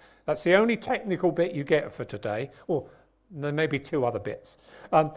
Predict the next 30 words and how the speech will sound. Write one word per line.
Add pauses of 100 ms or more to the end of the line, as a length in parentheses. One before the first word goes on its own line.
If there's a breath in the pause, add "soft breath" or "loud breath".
(120)
there's
a
myriad
of
words
used
to
describe
the
act
of
worship. (560 soft breath)
<coughs>
Excuse
me.
Besides, (240 loud breath)
uh,
multiple
words
for
dancing
and
singing (360 loud breath)
and
various
other
rejoicing
and
even
mourning-like,